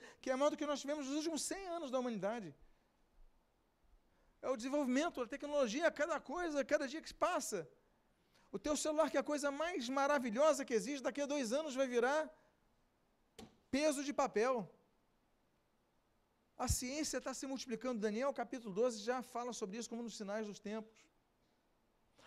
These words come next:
Mas nesse capítulo vinte e quatro de Mateus, nós temos vários sinais. Aqui eu vou destacar três, por exemplo. Aqui eu vou destacar, por exemplo, o surgimento de falsos cristos.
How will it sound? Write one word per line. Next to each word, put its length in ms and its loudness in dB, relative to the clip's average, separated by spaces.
Mas 160 0
nesse 160 2
capítulo 340 0
vinte 200 -4
e 40 -8
quatro 440 -4
de 340 -8
Mateus, 460 -2
nós 140 -8
temos 240 -4
vários 260 -2
sinais. 320 -4
Aqui 160 -6
eu 140 -4
vou 180 -6
destacar 340 -6
três, 640 -8
por 120 -6
exemplo. 420 -10
Aqui 180 -2
eu 60 2
vou 100 2
destacar, 420 2
por 120 2
exemplo, 520 2
o 100 -6
surgimento 460 -2
de 80 -8
falsos 400 -2
cristos. 520 -8